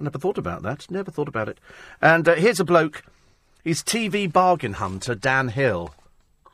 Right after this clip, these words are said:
I've never heard of him either. Apparently he picked up a five thousand pound diamond ring for one pound fifty at a car boot sale. Dan, as I say, who nobody's ever heard of before, known for his catchphrase,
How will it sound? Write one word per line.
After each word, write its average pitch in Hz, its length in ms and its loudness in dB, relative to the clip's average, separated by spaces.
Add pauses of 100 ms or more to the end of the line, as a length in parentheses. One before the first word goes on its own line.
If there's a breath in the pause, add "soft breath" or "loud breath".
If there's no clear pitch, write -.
(280)
I've 190 160 -8
never 95 180 -6
heard 101 80 -4
of 107 80 -4
him 123 100 2
either. 143 360 0 (680 soft breath)
Apparently 196 300 4
he 175 40 4
picked 196 240 0
up 170 100 2
a 156 40 2
five 208 300 2
thousand 156 360 2
pound 135 260 0
diamond 131 340 4
ring 143 180 0
for 127 120 -8
one 180 180 2
pound 101 260 -2
fifty 120 320 -4
at 101 60 -6
a 104 60 -10
car 175 260 2
boot 95 260 -4
sale. 131 480 2 (440 loud breath)
Dan, 156 640 2 (720)
as 139 120 -2
I 147 40 -4
say, 143 280 2
who 139 220 2
nobody's 156 300 0
ever 120 160 2
heard 160 280 4
of 87 120 -4
before, 104 320 -6 (200 loud breath)
known 190 280 2
for - 100 0
his 160 140 2
catchphrase, 113 800 -2